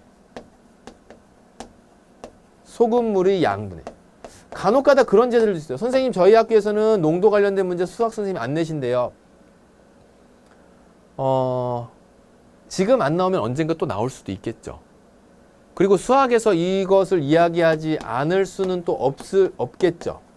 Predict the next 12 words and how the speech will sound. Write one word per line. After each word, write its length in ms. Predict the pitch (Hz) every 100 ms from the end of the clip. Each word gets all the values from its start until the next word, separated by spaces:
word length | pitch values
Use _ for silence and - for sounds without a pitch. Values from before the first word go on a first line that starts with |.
| _ _ - - -
과학 220 | 147 180
시간에 280 | 202 208 190
배울게요. 380 | 160 156 135 90 - - _ - - _
그럼 160 | - 131
그러든가. 600 | - 170 151 117 80 - - - - _ - - _ _ _ _ _ _ _
내 200 | - 143
제자만큼은 800 | 160 139 147 131 127 120 90 170
그러지 300 | - 123 117
마십시오. 500 | 98 82 - - - - _ _ _ _ _ _
기회가 360 | - 143 151 143
왔을 340 | 110 120 135
때 280 | 120 90 95